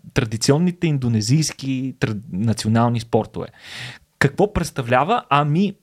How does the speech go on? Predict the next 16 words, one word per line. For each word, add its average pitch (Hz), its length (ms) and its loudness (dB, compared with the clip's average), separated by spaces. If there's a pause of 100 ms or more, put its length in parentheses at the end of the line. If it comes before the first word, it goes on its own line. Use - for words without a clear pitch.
различни 156 500 0
награди, 135 720 0
а, 120 100 -6
като 143 300 -2
велосипеди, 127 920 -2
телевизори 110 680 -2
и 95 60 -2
така 127 200 -2
нататък, 120 420 -4
се 151 200 -2
завързват 131 680 -2
на 147 120 0
върха 123 500 0 (320)
на 143 340 2
гигантски 135 640 -2
колове, 123 520 2